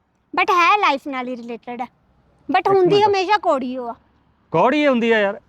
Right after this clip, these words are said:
Speaker 2: ਇਹੋ ਜਿਹੀ ਕਿਹੜੀ ਚੀਜ਼ ਹੈ ਨਿੰਮ ਅਤੇ ਕਰੇਲੇ ਨਾਲ ਵੀ ਕੌੜੀ ਹੈ?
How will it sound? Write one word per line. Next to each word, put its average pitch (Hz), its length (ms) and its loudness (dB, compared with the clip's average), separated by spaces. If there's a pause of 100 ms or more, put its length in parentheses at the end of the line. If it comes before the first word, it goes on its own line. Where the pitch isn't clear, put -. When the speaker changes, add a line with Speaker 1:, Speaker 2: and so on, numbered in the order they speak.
(100)
Speaker 2:
ਇਹੋ 233 140 2
ਜਿਹੀ 285 120 -2
ਕਿਹੜੀ 247 240 -2
ਚੀਜ਼ 226 160 -2
ਹੈ 262 60 2
ਨਿੰਮ 220 480 0
ਅਤੇ 208 460 0 (1160)
ਕਰੇਲੇ 185 240 0
ਨਾਲ 180 100 2
ਵੀ 185 140 -2
ਕੌੜੀ 143 360 2
ਹੈ? 113 220 -8